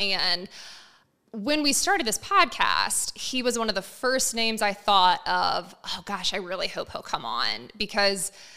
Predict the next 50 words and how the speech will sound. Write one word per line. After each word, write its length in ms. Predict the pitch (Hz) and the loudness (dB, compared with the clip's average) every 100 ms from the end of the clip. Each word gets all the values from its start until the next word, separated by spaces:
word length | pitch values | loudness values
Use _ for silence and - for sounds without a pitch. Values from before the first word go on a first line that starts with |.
| - | -6
some 280 | - 262 277 | 2 2 4
of 40 | |
the 80 | 254 | 2
things 340 | 247 240 226 | 4 2 4
that 180 | 190 175 | 0 0
we 100 | 240 | 0
had 140 | 226 | 2
talked 400 | - - 226 285 220 | 2 0 -2 0 0
about, 460 | 202 185 - 165 - | 2 4 4 2 -2
I 120 | 202 | -2
just 180 | 214 196 | -2 -4
really 340 | 180 220 220 | -2 -2 0
wanted 220 | 208 214 | -2 -4
to 80 | 190 | -2
see 380 | - 220 214 214 | -2 -2 -2 0
if, 180 | 190 214 | 0 0
you 60 | |
know, 240 | 202 190 190 - - | 0 -2 -4 -10 -16
he 140 | - 240 | 0 6
would 100 | 233 | 6
open 220 | 240 240 | 6 6
up 180 | 240 233 | 4 4
and 80 | |
be 100 | 220 | 0
willing 280 | 208 220 220 | 2 4 4
to 40 | 190 | 2
share 280 | - 226 | 2 4
it 80 | 214 | 2
with 120 | 202 208 | 0 -2
you 60 | |
guys 380 | 196 185 - - | 0 0 0 0
too, 140 | 226 | 0
and 100 | 202 | 0
he 100 | 190 | -2
was. 380 | 180 165 127 139 | -4 0 0 -2
And 140 | 151 180 | -6 -4
so 320 | 175 160 147 | -2 0 0
I'm 160 | 185 190 | -2 -2
so 280 | - 196 | 2 2
thankful 680 | 190 190 185 190 185 170 131 | 2 -2 -2 -2 0 0 -2
that 80 | 202 | -2
he 100 | 196 | -2
was 160 | 185 175 | -2 -2
willing 200 | 185 185 | -2 -2
to 80 | |
give 120 | 185 - | -4 -4
us 120 | - | -4
his 160 | - - | -4 -2
time. 580 | 185 190 156 127 190 - | -2 0 0 0 -4 -2
Um, 480 | 185 165 143 139 | 2 2 2 -2